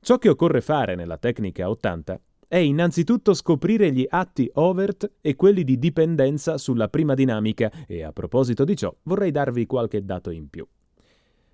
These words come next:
Vedete, una persona può commettere un atto overt contro se stessa. È molto facile perché confonde il corpo con se stessa. Una persona non è il proprio corpo.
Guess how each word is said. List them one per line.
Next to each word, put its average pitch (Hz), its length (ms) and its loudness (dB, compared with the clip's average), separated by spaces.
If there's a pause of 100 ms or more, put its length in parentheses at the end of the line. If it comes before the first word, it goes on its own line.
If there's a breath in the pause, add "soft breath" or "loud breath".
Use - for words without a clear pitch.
(560)
Vedete, 165 360 4
una 180 160 2
persona 151 420 0
può 117 200 0
commettere 120 500 2
un 101 100 -2
atto 104 240 -2
overt 104 400 -2
contro 101 380 -4
se 90 160 -8
stessa. 78 600 -16 (160)
È 135 140 -4
molto 120 320 0
facile 104 420 -2
perché 104 360 -2
confonde 131 500 2
il 139 140 2
corpo 120 480 0
con 92 180 -6
se 104 140 -6
stessa. 110 420 -2 (920)
Una 226 160 6
persona 226 380 4
non 175 260 4
è 190 260 0
il 107 200 -2
proprio 107 420 0
corpo. 80 580 -10